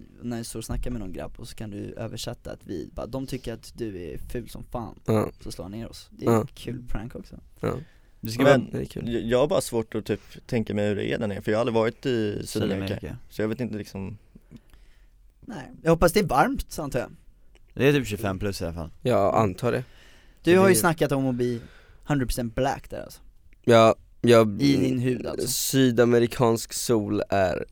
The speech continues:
Speaker 2: my shit.
Speaker 1: Det är ditt shit.
Speaker 2: Mhm.
Speaker 1: Mm.
Speaker 3: Kul.
Speaker 2: Mm.
Speaker 1: Intressant. Det kan ju inte bli tråkigt, tror jag. Det kan ju bara bli kul.
Speaker 3: Nej, det
Speaker 2: Ja.
Speaker 3: kommer bli amazing.
Speaker 1: Men, eh, vi ska jobba också.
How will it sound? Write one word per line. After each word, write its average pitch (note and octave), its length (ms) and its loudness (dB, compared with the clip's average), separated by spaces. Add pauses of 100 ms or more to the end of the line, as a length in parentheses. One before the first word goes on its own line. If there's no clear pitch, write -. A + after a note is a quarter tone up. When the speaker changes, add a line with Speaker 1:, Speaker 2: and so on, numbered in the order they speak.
(100)
Speaker 2:
my G2 220 -2
shit. - 580 -6
Speaker 1:
Det A2+ 160 -8
är E2+ 40 -8
ditt D#2+ 180 -12
shit. - 340 -14
Speaker 2:
Mhm. A2+ 200 2 (120)
Speaker 1:
Mm. C3 420 -4 (180)
Speaker 3:
Kul. G3+ 380 0
Speaker 2:
Mm. - 440 -2
Speaker 1:
Intressant. D#3+ 520 -2
Det B2+ 100 -8
kan C3 360 -4
ju C3 120 -2
inte A2+ 260 -10
bli G#2 100 -10
tråkigt, - 520 -14
tror - 160 -16
jag. - 100 -14 (680)
Det B2+ 100 -6
kan - 260 -12
ju G2 60 -8
bara C#2+ 200 -10
bli - 100 -16
kul. - 200 -10
Speaker 3:
Nej, F#2 200 -4
det - 80 -6
Speaker 2:
Ja. G2+ 140 2
Speaker 3:
kommer F#2 160 0
bli E2+ 180 -2 (100)
amazing. F2+ 540 -8 (920)
Speaker 1:
Men, D3+ 360 6
eh, D3+ 100 6
vi D3 60 0
ska D#3 180 2
jobba B2+ 220 4
också. G2+ 320 -8